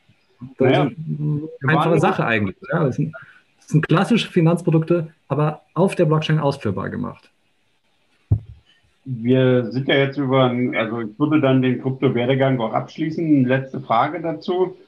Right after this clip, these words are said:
Speaker 2: Du bist ja sozusagen vor drei Jahren dann, so habe ich's verstanden, äh, in den echten Finanzbereich, äh, durch die Beteiligung, Gründung an, von etfa hineingekommen.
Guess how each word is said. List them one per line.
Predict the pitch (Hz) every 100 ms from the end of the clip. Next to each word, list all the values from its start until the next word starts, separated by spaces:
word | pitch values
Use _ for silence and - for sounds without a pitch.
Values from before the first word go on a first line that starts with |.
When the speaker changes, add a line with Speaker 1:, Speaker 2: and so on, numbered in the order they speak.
| _ -
Speaker 2:
Du | 127
bist | 196 196
ja | 185
sozusagen | 151 156 147 139 156 147
vor | 156 135
drei | 123 139
Jahren | 131 123 180 156
dann, | 147 147 143 131 110 123
so | 123 131
habe | 127 131
ich's | 131 -
verstanden, | 127 - 127 147 156 151 147 117 117
äh, | 135 135 135 123 -
in | 143 143
den | 139 135 131 127
echten | 143 135 - 135
Finanzbereich, | - 110 110 107 - 127 107 113 123 127 -
äh, | 120 120 120
durch | 110 120 -
die | - 110 110 107 104
Beteiligung, | - - 135 135 127 104
Gründung | 110 135 147 120
an, | 110 117 -
von | 127 117
etfa | 131 - 139 123
hineingekommen. | 110 123 117 123 110 113 101 92